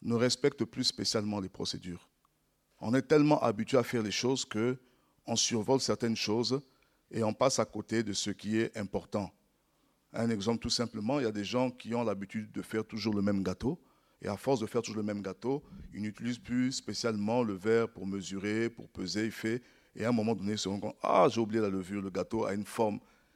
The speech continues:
un peu, un peu, je sais pas, de, de, comme un gâteau qui ne vient pas de la terre, quoi. » Donc, euh, une forme bizarre.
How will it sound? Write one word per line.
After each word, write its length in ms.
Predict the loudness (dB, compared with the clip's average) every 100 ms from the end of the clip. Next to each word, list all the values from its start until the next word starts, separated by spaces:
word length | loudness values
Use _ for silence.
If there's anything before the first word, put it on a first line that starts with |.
| _
un 140 | -6 -4
peu, 460 | 0 2 2 -2 -6 -14 _ _ _ _ _ _ -10
un 140 | -4 -2
peu, 300 | 2 2 2
je 100 | 0
sais 160 | -2
pas, 140 | 2 0
de, 100 | 0
de, 300 | -2 -4 -8 -16 _ _ -20 -20 _
comme 140 | -2 0
un 80 |
gâteau 260 | 2 2 0
qui 100 | -2
ne 60 | 0
vient 140 | 2
pas 140 | 2 4
de 40 |
la 100 | 4
terre, 220 | 6 4
quoi. » 160 | 4 0
Donc, 180 | 0 0
euh, 240 | 0 0 -4 -10 _ _ -4
une 140 | -2
forme 280 | 6 6 6
bizarre. 540 | 2 8 8 8 0